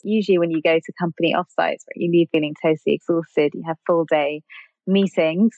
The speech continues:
But here we made it so that it was a third, split into a third. So a third on holistic health activities, a third on just free time, and then a third on high level strategy sessions.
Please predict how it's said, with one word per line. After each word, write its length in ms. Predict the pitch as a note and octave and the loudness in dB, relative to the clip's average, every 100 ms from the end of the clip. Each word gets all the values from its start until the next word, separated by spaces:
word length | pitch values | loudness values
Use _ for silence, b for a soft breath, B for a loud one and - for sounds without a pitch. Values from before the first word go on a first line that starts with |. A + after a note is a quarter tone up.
| _ | _
But 120 | F3+ | -4
here 300 | F#3+ A#3 G#3+ | 0 0 2
we 120 | F#3+ | 2
made 260 | F3+ F3 F3 | 2 0 2
it 160 | D#3+ - | -2 -4
so 120 | E3 | -2
that 140 | D#3+ D#3+ | 0 0
it 140 | - | 2
was 240 | E3 D#3 - B B B - | 0 0 -6 B B B -6
a 100 | G3+ - | -6 -2
third, 380 | G#3+ G3+ G3 F3 - | 0 2 0 -4 -16
split 240 | - G#3 | -4 -2
into 200 | F3+ F#3 | -2 -4
a 60 | E3+ | -2
third. 380 | - E3 F#3 A3 _ | 0 2 2 -2 _
So 100 | E3 | 2
a 180 | D#3 E3+ - | 2 0 0
third 320 | G3 F#3+ E3+ - | 2 2 0 -4
on 640 | E3+ D#3+ D#3+ D#3+ D#3+ D#3 - - | -2 0 0 0 -4 -6 -12 -2
holistic 360 | F3+ D#3+ - - | -2 0 -6 -4
health 180 | E3+ E3 D#3 | -2 -2 -2
activities, 840 | - - D#3 - D#3 D#3 E3 - B B B B - - | -4 -4 -4 -4 0 2 2 -2 B B B B -20 -6
a 80 | G3+ | -4
third 340 | G#3 G3+ G3 | 0 0 0
on 160 | F#3 E3+ | -2 -8
just 180 | D#3+ - - | -10 -14 -6
free 180 | - E3+ | 0 0
time, 600 | - F3 E3+ E3 E3+ F3 - | 0 -2 0 0 -2 -2 0
and 120 | F3 | 0
then 140 | D#3+ | 0
a 60 | E3 | -2
third 360 | - E3 D#3+ - - | 0 2 0 -2 -2
on 420 | D#3 D3 D3+ D3+ _ _ | -2 -2 -8 -12 _ _
high 240 | - E3+ D#3+ | -6 -2 0
level 300 | D#3 C#3 D3+ | 0 -2 -6
strategy 560 | - D#3 - - D3+ | -4 -6 -6 -4 -2
sessions. 640 | D3+ D#3+ - F3 G3+ B3 | 0 -4 -4 -2 0 -2